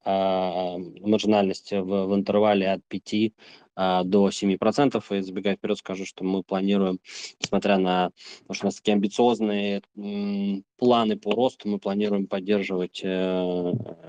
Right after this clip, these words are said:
э, эту рентабельность, м, на таком уровне. А, наверное, многие знают, что мы одна из старейших, э, компаний, наверное, даже одна из старейших публичных компаний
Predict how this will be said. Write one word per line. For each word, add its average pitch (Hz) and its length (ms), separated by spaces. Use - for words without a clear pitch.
э, 92 180
эту 95 220
рентабельность, 90 720
м, 87 320
на 92 280
таком 101 320
уровне. 85 340
А, 123 480
наверное, 127 600
многие 131 360
знают, 123 380
что 113 560
мы 120 680
одна 117 440
из 113 140
старейших, 113 800
э, 98 180
компаний, 104 640
наверное, 101 360
даже 101 180
одна 107 240
из 107 100
старейших 110 400
публичных 107 540
компаний 98 580